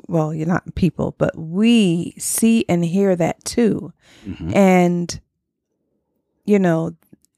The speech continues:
Speaker 1: what, what is underlying when that happens to the spouse that said, "No, I'm not really with that."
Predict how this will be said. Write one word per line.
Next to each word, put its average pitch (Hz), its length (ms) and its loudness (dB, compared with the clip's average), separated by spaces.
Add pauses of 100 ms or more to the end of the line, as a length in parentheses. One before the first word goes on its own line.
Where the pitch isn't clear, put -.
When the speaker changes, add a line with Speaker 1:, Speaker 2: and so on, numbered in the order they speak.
(260)
Speaker 1:
what, 180 420 0
what 175 520 0 (200)
is 180 220 2
underlying 190 840 2
when 185 200 -2
that 170 180 -2
happens 165 720 -6 (320)
to 214 160 -2
the 190 140 0
spouse 214 420 2
that 190 200 0
said, 175 280 -2
"No, 170 220 -4
I'm 170 400 -2
not 165 240 -4
really 170 240 -4
with 165 240 -4
that." 160 300 -4